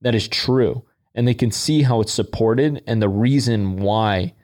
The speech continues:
I'm giving them this information. So when you go about your business or you go about anything you're doing, stick to the objection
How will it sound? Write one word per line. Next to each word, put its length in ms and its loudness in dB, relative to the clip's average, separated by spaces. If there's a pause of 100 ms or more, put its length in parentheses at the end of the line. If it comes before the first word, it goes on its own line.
(240)
I'm 200 0
giving 300 2
them 220 -2
this 180 -2
information. 640 -6 (140)
So 120 -2
when 140 2
you 100 2
go 200 2
about 240 0
your 80 2
business 520 0
or 100 2
you 120 0
go 160 2
about 400 0
anything 400 0
you're 100 0
doing, 440 -2 (260)
stick 420 -4
to 100 -2
the 160 2
objection 800 -2